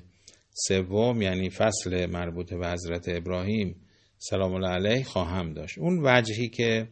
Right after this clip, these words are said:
خیلی پررنگه و در آیات همین بخش هم بهش اشاره شده، این هست که یهودیان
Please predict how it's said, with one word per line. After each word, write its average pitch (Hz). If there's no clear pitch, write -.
خیلی 151
پررنگه 110
و 95
در 98
آیات 101
همین 95
بخش 101
هم 95
بهش 98
اشاره 101
شده، 110
این 127
هست 110
که 98
یهودیان 117